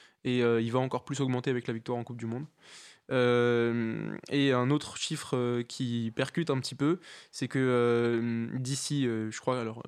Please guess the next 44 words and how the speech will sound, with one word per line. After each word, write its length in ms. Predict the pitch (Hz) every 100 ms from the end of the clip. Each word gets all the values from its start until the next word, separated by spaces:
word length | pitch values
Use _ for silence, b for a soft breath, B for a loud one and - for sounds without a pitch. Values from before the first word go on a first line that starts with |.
| -
à 60 |
vérifier 380 | 127 131 131 -
le 100 | 127
nombre 160 | 120 120
d'années 280 | 123 135 131
qu'il 140 | 135
disait 140 | 123
dans 100 | 131
l'article, 420 | 120 - 165 170 -
mais 120 | 127
d'ici 280 | 123 127 127
peu 160 | - 151
de 60 |
temps, 320 | - 147 170 B B B -
vingt 160 | 131 165
pour 180 | 165 -
cent 100 | 160
des 120 | 139
clubs 200 | 147 143
pourraient, 380 | - 135 143 139
euh, 140 | 127
disparaître 560 | 123 - 127 135 - -
en 100 | 135
France. 440 | - 135 143 - B B B B _
Euh, 840 | 123 117 117 117 113 110 104 110 110 - - - -
voilà, 380 | - 127 110 -
donc 200 | 120 120
c'est, 420 | - 131 123 123 120
c'est 240 | - 131
une 160 | 123 120
situation 600 | - - 131 - 143 135
assez 200 | 127 131
triste, 380 | - 160 160 131
euh, 120 | 120
finalement 340 | - 127 135
pour 140 | 131 127
le 80 |
foot 180 | 117 131
français 320 | - 123 151
qu'on 120 | 147 123
voit 120 | 127
en 140 | 131
sous-main, 460 | 113 131 131 143
euh. 80 | 120